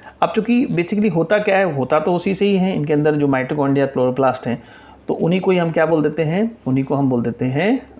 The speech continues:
ornal inheritance। जैसे chloroplast के क्या example हैं? Mirabilis gelapa।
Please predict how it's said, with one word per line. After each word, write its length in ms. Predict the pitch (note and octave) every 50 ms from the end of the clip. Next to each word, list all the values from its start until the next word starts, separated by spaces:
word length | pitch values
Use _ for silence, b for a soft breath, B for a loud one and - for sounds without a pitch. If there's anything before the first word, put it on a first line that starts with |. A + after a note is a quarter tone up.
| -
ornal 420 | - A#2+ B2+ B2+ B2 C#3 D3 - -
inheritance। 560 | C#3 - F#3+ G#3+ F#3+ E3 - A#2 - - - - B B B B B B B
जैसे 180 | - - - F#3
chloroplast 480 | F3+ F3 F3 F3 F3 F#3 E3+ D#3+ E3
के 80 | - D#3+
क्या 120 | D3+ D#3+
example 480 | D3 C#3+ C#3+ D3 C#3+ C#3+ C#3+ D3 C#3+ C#3
हैं? 240 | C#3 C3+ C#3 D3 C#3+ - - - - - - -
Mirabilis 420 | C#3 D3+ D#3+ D#3+ D#3+ D#3+ D#3 C#3
gelapa। 420 | - C3 A#2 A#2 - - G#2 -